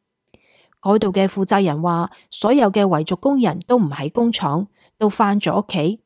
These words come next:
而且話強迫勞動嘅報道係亂噏廿四。工廠負責人仲話，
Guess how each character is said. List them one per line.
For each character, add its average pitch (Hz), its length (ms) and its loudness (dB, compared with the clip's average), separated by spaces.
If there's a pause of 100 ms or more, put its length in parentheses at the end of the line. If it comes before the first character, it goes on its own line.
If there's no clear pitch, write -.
(680)
而 202 100 0
且 262 180 0
話 208 320 2
強 196 260 -2
迫 294 120 0
勞 190 240 2
動 185 180 0
嘅 202 80 0
報 196 200 2
道 185 260 0 (200)
係 185 180 0
亂 170 280 2
噏 247 120 0
廿 175 240 -4
四。 175 300 -2 (1200)
工 240 200 2
廠 220 240 2
負 214 160 0
責 202 140 2
人 165 160 2
仲 180 240 0
話， 180 280 0